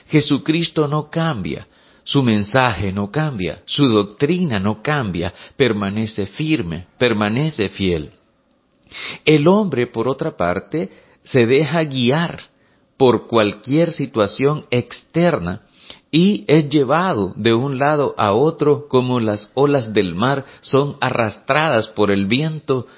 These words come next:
y el hombre en sí mismo fracasa, de alguna manera como pegando contra las rocas. ¿Podemos nosotros entonces afirmar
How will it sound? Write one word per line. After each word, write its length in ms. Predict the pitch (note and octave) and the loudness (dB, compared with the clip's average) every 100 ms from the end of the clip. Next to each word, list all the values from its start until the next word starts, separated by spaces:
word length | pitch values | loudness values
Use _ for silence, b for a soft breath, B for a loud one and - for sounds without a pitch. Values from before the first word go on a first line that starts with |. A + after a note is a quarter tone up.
| B B B _ | B B B _
y 480 | E3 D3 A2+ F2 - _ _ _ | 0 2 2 -2 -8 _ _ _
el 260 | C#3+ B2+ - | 0 0 0
hombre 540 | C3+ D#3+ D3+ D3 - | 0 2 2 2 0
en 180 | B2+ B2+ | -2 -4
sí 180 | A#2+ C3 | -4 -6
mismo 420 | C3 C#3 C3 B2+ | -4 -6 -4 -6
fracasa, 800 | B2 B2 B2 F3 G3+ - - A2 _ _ _ - | -4 -6 -4 -4 -4 -4 -8 -10 _ _ _ -6
de 180 | G#2+ | 0
alguna 400 | A2+ G#2+ C3+ D3 | 0 0 -2 -2
manera 520 | C3+ G#2+ G2+ C#3+ C#3 B B B | -2 -2 0 2 0 B B B
como 600 | - C3+ B2+ A#2 F#2 - b b _ | 0 2 2 2 0 -4 b b _
pegando 640 | C3+ A#2 A2+ D#3+ D3+ A2 | 0 2 2 -2 -2 -2
contra 360 | - G#2+ G2+ G2 | 0 -2 -2 -2
las 200 | F#2+ F#2+ | -2 -2
rocas. 580 | G2 A2+ - F#2+ - - _ _ _ _ _ _ _ _ B B B B _ | 0 0 0 -8 -12 -14 _ _ _ _ _ _ _ _ B B B B _
¿Podemos 520 | - D3+ F#3 G#3 G3+ | 2 4 4 2 -2
nosotros 600 | D#3 C#3+ B2 D3 D3 C#3+ | -4 -4 -2 -4 -4 -6
entonces 800 | C3 A2+ - C3+ C#3+ D3 C3+ - - | -6 -4 -2 -2 0 0 0 -4 -6
afirmar 800 | B2+ - A2+ F#2+ A2 C#3 D3 | -6 -2 -4 0 0 0 -2